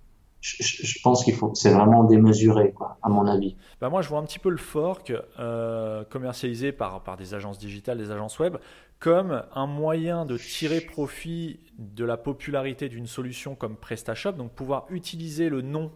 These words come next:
Speaker 2: PrestaShop, mais pouvoir aussi,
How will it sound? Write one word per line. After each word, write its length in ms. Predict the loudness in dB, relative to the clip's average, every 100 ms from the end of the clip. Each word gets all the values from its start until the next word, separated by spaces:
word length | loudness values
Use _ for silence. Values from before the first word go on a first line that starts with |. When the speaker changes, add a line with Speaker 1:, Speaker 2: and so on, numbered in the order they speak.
| _
Speaker 2:
PrestaShop, 580 | -12 -12 -8 -8 -2 -2 -2 -10 -12 -20 -20 _ _
mais 440 | -6 0 0 0 -12 -20 _ _
pouvoir 460 | -12 -8 -2 -2 -2
aussi, 640 | -4 -6 -6 -4 -4 -6